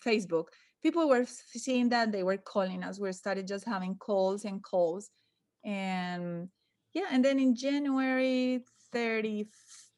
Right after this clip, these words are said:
thirty-first or something, just, like, a February first of two thousand eighteen, I moved to the office that I am right now.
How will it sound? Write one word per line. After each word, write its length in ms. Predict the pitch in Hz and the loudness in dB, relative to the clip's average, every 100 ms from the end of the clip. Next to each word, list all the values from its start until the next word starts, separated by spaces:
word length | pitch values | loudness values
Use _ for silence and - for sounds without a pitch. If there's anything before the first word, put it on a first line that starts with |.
| _ _ | _ _
thirty-first 920 | 226 214 226 233 233 - - 220 233 | -2 0 -2 -4 -8 -10 -6 -4 -4
or 80 | 233 | -6
something, 280 | 233 240 226 | -4 -2 0
just, 160 | 240 233 | 0 0
like, 160 | 233 | -2
a 100 | 180 _ - | -4 _ -6
February 400 | 220 208 202 196 | 0 2 2 2
first 380 | 196 233 220 214 | -2 0 0 0
of 140 | 196 | -4
two 120 | 214 | -4
thousand 460 | 202 202 202 185 175 | -4 -2 -2 -4 -6
eighteen, 560 | - 185 185 285 285 247 | -6 -6 -6 -4 0 2
I 160 | 202 208 | 2 4
moved 280 | 214 214 | 4 2
to 100 | - | -4
the 160 | 208 196 | 0 2
office 280 | 180 208 196 | 0 -2 -4
that 140 | 190 | -4
I 80 | 180 | -2
am 220 | 175 180 | -4 -4
right 240 | 180 175 175 | -2 -2 -2
now. 300 | 170 - | -6 -8